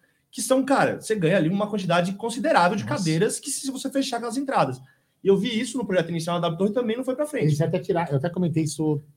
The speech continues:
Speaker 3: eu não sei se você, você, não sei se você escreveu no Twitter, perguntando.
Speaker 1: Não, eu vi, eu vi no Twitter
Speaker 3: Alguém
Speaker 1: alguém
Speaker 3: escreveu no
Speaker 1: escrevendo,
Speaker 3: Twitter.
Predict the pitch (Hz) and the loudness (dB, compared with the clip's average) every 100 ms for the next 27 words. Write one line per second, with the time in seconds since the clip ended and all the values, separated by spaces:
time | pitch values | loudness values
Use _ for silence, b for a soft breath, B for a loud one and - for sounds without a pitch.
0 | _ _ _ _ _ _ _ _ 160 143 | _ _ _ _ _ _ _ _ -8 -4
1 | 226 - - 156 160 135 131 165 143 135 | -4 -6 -6 -6 -4 -6 -6 -8 -8 -6
2 | 165 160 135 147 - 135 135 131 131 131 | -8 -10 -10 -12 -2 2 4 2 2 2
3 | 139 120 117 - 131 127 220 226 220 247 | 2 -2 -10 -6 -4 0 2 2 6 6
4 | 220 247 269 262 262 247 220 - - 220 | 6 4 4 2 6 6 8 8 10 12
5 | 214 180 170 160 135 - | 12 10 12 10 10 2